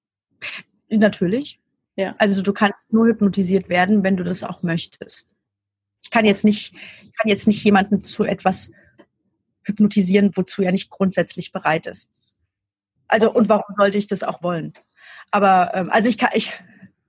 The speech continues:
Speaker 1: ich hatte schon Anrufe von Freundinnen. „Kannst du mal was machen, damit mein Mann nicht so viel Eistee trinkt?“ Nein,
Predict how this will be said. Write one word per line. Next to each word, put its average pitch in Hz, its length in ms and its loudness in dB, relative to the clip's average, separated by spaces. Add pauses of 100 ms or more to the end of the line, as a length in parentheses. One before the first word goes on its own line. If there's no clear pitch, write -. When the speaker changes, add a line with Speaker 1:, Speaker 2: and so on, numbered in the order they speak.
Speaker 1:
ich - 120 -18
hatte 220 240 0
schon 202 200 -2
Anrufe 202 460 -2
von 165 220 -6
Freundinnen. 180 560 0 (360)
„Kannst - 340 -4
du 269 40 -2
mal 240 200 4
was 185 200 -2
machen, 226 280 0
damit 208 280 2
mein 170 220 -4
Mann 233 180 0
nicht 240 220 -2
so - 120 -8
viel 202 240 -6
Eistee 254 460 -2
trinkt?“ 208 320 -6
Nein, 175 420 0